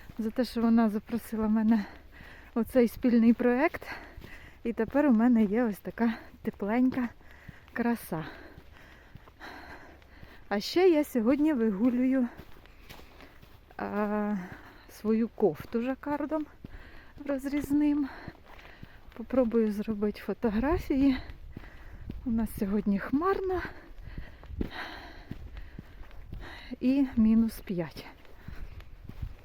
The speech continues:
А я йду манівцями,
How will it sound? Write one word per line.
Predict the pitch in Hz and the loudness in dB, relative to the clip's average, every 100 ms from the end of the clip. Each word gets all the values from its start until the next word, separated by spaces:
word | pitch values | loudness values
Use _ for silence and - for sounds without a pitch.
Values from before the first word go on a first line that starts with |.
| - - - - - - - - - - - - - - - - - - - - - - | -12 -12 -12 -12 -12 -12 -14 -16 -16 -18 -18 -18 -18 -18 -16 -16 -14 -14 -12 -12 -8 0
А | 202 | 2
я | 208 240 | 6 6
йду | 214 175 196 | 4 0 2
манівцями, | 202 214 214 - - 185 180 226 | 4 6 6 2 -2 0 4 4